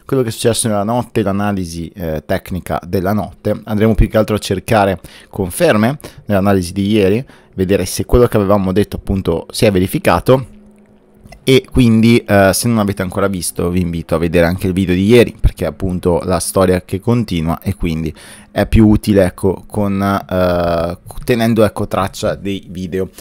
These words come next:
Se, eh, prima di partire però come sempre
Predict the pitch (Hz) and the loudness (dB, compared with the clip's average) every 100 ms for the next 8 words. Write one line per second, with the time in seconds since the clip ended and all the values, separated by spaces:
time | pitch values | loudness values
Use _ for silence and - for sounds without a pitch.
0 | - - - - - 170 - - 92 90 | -20 -20 -20 -12 -4 -4 -4 -4 -4 -4
1 | 92 117 117 110 95 - 123 - 92 95 | -6 -6 -4 -4 -6 -6 -6 -6 -8 -8
2 | 90 - 95 87 - 85 | -10 -6 -6 -6 -6 -8